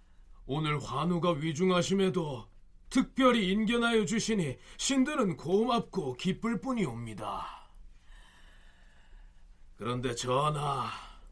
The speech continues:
동궁을 오래 비워두고 국본을 아직 정하지 않으시니 요즘 인심이 불안해하고 의심하는 이유가 모두 여기에 있사옵니다.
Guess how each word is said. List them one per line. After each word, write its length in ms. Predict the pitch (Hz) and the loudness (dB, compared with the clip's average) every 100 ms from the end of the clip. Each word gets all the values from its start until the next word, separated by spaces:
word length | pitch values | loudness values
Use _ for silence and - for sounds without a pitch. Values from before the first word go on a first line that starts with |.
| - - - - - - - - | -20 -20 -20 -20 -20 -20 -20 -8
동궁을 640 | 147 180 202 226 226 190 | 0 2 4 4 6 4
오래 400 | 156 175 208 214 | 6 6 8 6
비워두고 720 | 180 208 208 196 185 185 120 - - - | 4 6 6 4 4 4 2 -8 -14 -4
국본을 580 | 214 - 269 285 285 | -2 -2 0 4 6
아직 260 | 247 247 202 | 8 6 2
정하지 480 | - 226 240 185 214 | 0 2 2 2 2
않으시니 640 | 214 247 254 233 214 127 - - - - - - - - | 4 4 2 2 0 -2 -10 -16 -20 -20 -20 -20 -14 0
요즘 380 | 170 160 190 156 | 2 4 4 4
인심이 600 | 180 202 - 208 165 - | 4 4 4 4 2 0
불안해하고 920 | 135 170 185 208 170 170 165 139 - - | -2 2 4 4 4 0 0 -4 -6 -4
의심하는 680 | 196 233 220 254 254 247 214 | 2 4 4 6 6 6 4
이유가 280 | 226 233 196 | 2 4 4
모두 320 | 190 220 185 | 2 2 0
여기에 460 | 127 139 143 240 269 | 0 -2 2 4 6
있사옵니다. 920 | 196 - 127 113 143 143 135 110 - | 4 0 -6 -6 -4 -2 -2 -4 -6